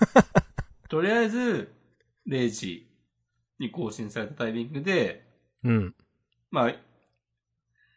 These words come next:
Speaker 1: ある程度面白さが保証されているものから順番に読んでって。
Speaker 2: はいはいはい。
Speaker 1: で、一回寝て、
Speaker 2: うん。
Speaker 1: お昼とかに、まあ、夜桜さんちの大作戦とかを読み返す、
Speaker 2: うん。
Speaker 1: 読み返すか、読むわけです。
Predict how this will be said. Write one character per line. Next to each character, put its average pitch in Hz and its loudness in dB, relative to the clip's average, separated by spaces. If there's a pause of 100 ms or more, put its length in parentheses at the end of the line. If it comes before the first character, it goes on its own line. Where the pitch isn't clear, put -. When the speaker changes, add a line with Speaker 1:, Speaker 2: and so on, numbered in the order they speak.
(240)
Speaker 1:
あ 143 4
る 156 2
程 175 0
度 123 2
面 120 2
白 135 -4
さ 123 -6
が 98 -4
保 104 -8
証 123 -6
さ 117 -6
れ 101 -10
て 117 -8
い 107 -6
る 104 -8
も 101 -6
の 98 -8
か 92 -12
ら 73 -16 (160)
順 90 -8
番 90 -2
に 85 -6
読 80 -10
ん - -16
で 73 -20
っ - -20
て。 - -14 (280)
Speaker 2:
は 131 -2
い 110 0
は 98 -6
い 95 -6
は - -12
い。 98 -14 (1300)
Speaker 1:
で、 190 -2 (480)
一 139 -14
回 110 -2
寝 110 -6
て、 - -10 (1000)
Speaker 2:
う 110 -2
ん。 101 -4
Speaker 1:
お - -10
昼 104 -8
と - -16
か 110 -8
に、 131 -2 (260)
ま 113 -4
あ、 - -2
夜 101 -4
桜 107 0
さ 85 -8
ん 82 -14
ち - -20
の 87 -12
大 87 -8
作 - -14
戦 80 -16
と - -20
か 85 -10
を 82 -8
読 - -12
み 87 -12
返 98 -10
す、 - -20
Speaker 2:
う - -
ん。 - -20
Speaker 1:
読 110 -12
み 90 -10
返 92 -8
す - -16
か、 - -12
読 131 -2
む 107 0
わ 87 -4
け 90 -10
で 73 -16
す。 - -20